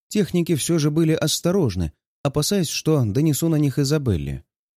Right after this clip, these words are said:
или еще более вышестоящему начальству, а так как репрессии не последовало, осмелели. Сегодня с самого утра мне тыкают опытом,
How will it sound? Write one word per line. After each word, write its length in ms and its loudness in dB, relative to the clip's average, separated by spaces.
или 160 2
еще 240 2
более 400 4
вышестоящему 800 0
начальству, 760 -2
а 100 -2
так 220 -2
как 180 -2
репрессии 500 0
не 140 2
последовало, 800 0
осмелели. 920 0
Сегодня 480 2
с 60 -2
самого 460 0
утра 320 0
мне 180 2
тыкают 560 -2
опытом, 540 0